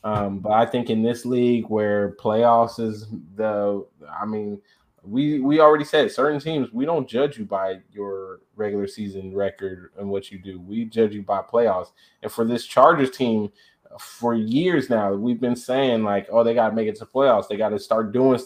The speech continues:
this. They gotta take o-, they gotta win the A F C West. They gotta contend here. They gotta do this." And for you to go out there and get,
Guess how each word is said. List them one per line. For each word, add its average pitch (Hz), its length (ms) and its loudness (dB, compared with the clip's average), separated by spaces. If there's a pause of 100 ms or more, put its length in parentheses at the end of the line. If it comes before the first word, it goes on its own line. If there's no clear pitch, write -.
this. 101 360 -4
They 104 120 -6
gotta 107 280 -2
take 117 280 -6
o-, 107 220 -2
they 113 140 -2
gotta 113 160 4
win 113 200 -2
the 117 60 0
A 120 200 2
F 120 80 -2
C 127 180 -6
West. 117 480 2
They 107 100 -4
gotta 110 340 -2 (280)
contend 127 420 0
here. 127 320 2
They 101 200 -6
gotta 113 220 0
do 123 160 -8
this." 120 300 -2 (400)
And 120 320 -2 (320)
for - 180 -4
you 160 160 -4
to 175 100 -2
go 147 200 6
out 151 160 4
there 143 220 2
and 113 260 -6
get, 131 220 -2